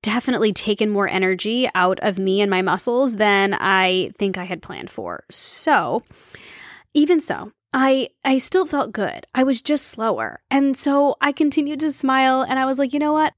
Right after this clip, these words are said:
Maybe I'm gonna be a little bit slower. But I know that I'm gonna finish this.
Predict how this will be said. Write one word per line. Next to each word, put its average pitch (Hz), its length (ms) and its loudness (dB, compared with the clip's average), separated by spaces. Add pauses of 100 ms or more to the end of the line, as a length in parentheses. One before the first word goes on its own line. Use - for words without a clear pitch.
(100)
Maybe 311 640 2
I'm 240 140 0
gonna 226 180 0
be 220 140 0
a 202 80 2
little 185 180 0
bit - 160 -4
slower. - 480 -8 (540)
But 269 160 0
I 277 120 4
know 262 240 6
that 294 100 0
I'm 285 140 0
gonna 240 160 0
finish 190 340 -2
this. - 380 -12